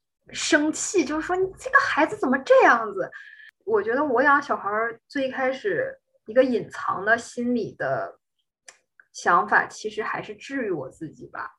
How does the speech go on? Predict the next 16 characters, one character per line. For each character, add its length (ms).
可 140
能 160
我 120
自 160
己 100
的 100
童 320
年 260
过 200
得 380
不 140
是 340
那 100
么 160
快 380
乐， 240